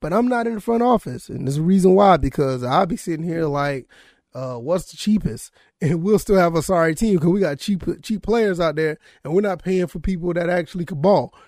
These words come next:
Yeah, but that, that's just me. That, that, that, that's why I'm not, that's why I'm behind this microphone. But I feel at the end of the day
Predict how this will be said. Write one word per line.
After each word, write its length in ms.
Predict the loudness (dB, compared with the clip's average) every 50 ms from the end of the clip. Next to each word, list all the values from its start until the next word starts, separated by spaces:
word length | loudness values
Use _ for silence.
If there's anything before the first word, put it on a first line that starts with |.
| _ _ _ _
Yeah, 80 | -12 -10
but 160 | -10 -10 -10
that, 220 | -12 -12 -12 -8
that's 220 | -4 -4 -4 -4 -2
just 240 | 0 0 0 2 2
me. 200 | 2 2 2 0
That, 300 | -2 -4 -4 -4 -6 -6
that, 400 | -4 -2 -2 -2 -4 -6 -12 -14
that, 240 | -12 -12 -12 -14 -16 -18 -20 -20 _ _
that's 240 | -10 -8 -8 -8 -4
why 240 | -2 0 2 2 2
I'm 100 | 2 0
not, 240 | 0 -2 -2 -2 -4 -8 _ _ _
that's 140 | -10 -6 -4
why 80 | -2 -2
I'm 60 | 0
behind 240 | 0 -2 -2 -4 -6
this 100 | -6 -8
microphone. 460 | -8 -8 -10 -14 _ -18 -18 -18 -20 _ _ _ _ _ _ _ _ _ _ _ _ -4
But 260 | -4 -4 -4 -6 _ _ _ _ _
I 160 | -6 -4 -4
feel 420 | -6 -6 _ _ -8 -6 -2 -2 -2
at 80 | -2
the 140 | -2 -4 -6
end 100 | -6 -6
of 80 | -6 -8
the 80 | -8
day 240 | -8 -8 -10 -10 -14